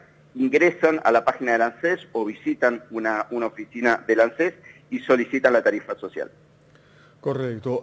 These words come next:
Speaker 2: Eh, hay que destacar también lo que tiene que ver justamente con el funcionamiento de la oficina virtual de Camusi y esto, bueno, cómo se está evaluando desde la empresa.
Speaker 1: Bueno, seguimos trabajando de manera absolutamente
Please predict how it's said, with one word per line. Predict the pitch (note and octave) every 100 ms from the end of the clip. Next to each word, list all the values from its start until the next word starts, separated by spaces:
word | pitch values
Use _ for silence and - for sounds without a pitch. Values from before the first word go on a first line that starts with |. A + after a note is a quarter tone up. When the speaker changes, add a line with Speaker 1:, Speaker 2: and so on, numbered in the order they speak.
| C#3
Speaker 2:
Eh, | C3+ C#3+
hay | D#3+
que | E3
destacar | C#3+ C#3+ D3+ D#3+
también | C3+ C3+ E3+ E3+
lo | C#3+
que | B2+
tiene | A#2+ C3+
que | C3
ver | C3 C#3+
justamente | C3+ C3 C3+ C#3+
con | B2+
el | A#2
funcionamiento | A#2+ A2 A#2+ A#2 C#3+ D3 B2+
de |
la | A#2+
oficina | G#2+ G#2 C3 B2
virtual | A#2+ A#2+ A2+ C#3 C#3 C3 A2+
de | A#2+ A#2
Camusi | A#2+ B2+ D#3 -
y | C3
esto, | B2+ C#3+ B2+ A#2+
bueno, | A#2+ A#2+ A2
cómo | B2+ B2
se | A2+
está | B2
evaluando | A#2+ A#2+ A#2+ C3+ C3+ B2 A#2
desde | A2+
la | G#2+
empresa. | G#2 G2+ F#2 - - _ _ _ _ _ _ _ _
Speaker 1:
Bueno, | D#3+ D#3 D3 - -
seguimos | D3 F3+ E3+
trabajando | F3 D3+ C#3 D#3 D#3 D3+ C#3+ C3+ B2 A2+
de | A#2+
manera | B2 B2+ C3+
absolutamente | C3+ - B2 C3+ C3 B2+ B2+ B2+ A#2+ -